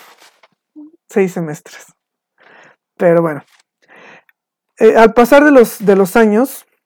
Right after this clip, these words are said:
eh, pues el continente americano es una, es algo nuevo totalmente.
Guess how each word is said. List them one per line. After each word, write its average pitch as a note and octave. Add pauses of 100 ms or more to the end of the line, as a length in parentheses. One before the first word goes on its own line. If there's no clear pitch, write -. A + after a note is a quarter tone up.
(600)
eh, F3
pues G#3
el G#3
continente A3
americano G#3
es G#3+
una, A3
es F#3
algo B3+
nuevo F#3+
totalmente. E3+